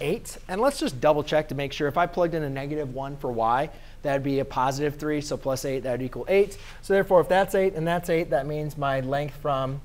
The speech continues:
J to L is going to be sixteen. Basically gonna be the double. Um, all right, so in our next example, we have five a plus one is equal, and as M N is five a plus one, but then M to O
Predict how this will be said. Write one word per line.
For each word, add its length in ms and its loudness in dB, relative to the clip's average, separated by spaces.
J 220 0
to 160 0
L 240 4
is 180 -6
going 200 -6
to 80 -8
be 120 -2
sixteen. 460 -10
Basically 340 0
gonna 180 -4
be 100 -4
the 100 -4
double. 380 -6
Um, 400 4
all 60 6
right, 240 4
so 140 4
in 80 2
our 80 4
next 160 0
example, 360 -2
we 140 2
have 140 4
five 320 4
a 140 0
plus 300 -4
one 280 -2
is 240 -6
equal, 260 -6
and 400 -4
as 260 -4
M 200 0
N 180 2
is 160 -4
five 260 2
a 120 2
plus 260 -4
one, 240 -10
but 100 0
then 200 4
M 220 0
to 200 0
O 520 4